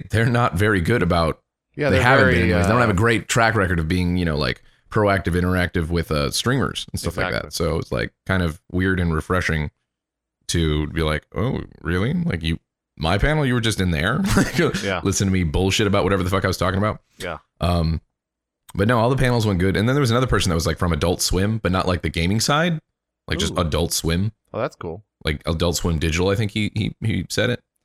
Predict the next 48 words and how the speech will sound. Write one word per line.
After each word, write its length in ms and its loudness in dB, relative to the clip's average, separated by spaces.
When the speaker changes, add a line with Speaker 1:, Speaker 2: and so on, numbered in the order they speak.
Speaker 1:
I 80 -2
don't, 180 -2
I 200 0
think 140 0
I 60 0
have 140 0
all 140 0
their 120 -4
cards 340 -4
or 40 -4
whatever, 300 -4
but 280 -6
I, 260 -4
I 60 0
can't 180 -4
remember 260 0
names 340 0
very 160 0
well. 260 0
Um, 440 0
so, 440 0
yeah, 180 2
they 120 4
were 100 4
there 220 4
for 120 -2
that, 360 0
and 400 0
that 180 2
was 120 0
kind 180 0
of 60 0
a 40 0
weird 280 0
thing. 220 0
That 120 0
was 160 -2
one 220 0
businessy 400 0
thing. 160 -2
And 80 0
then 80 2
another 280 2
thing 160 2
was, 520 2
I 80 -2
guess, 280 2
um, 220 0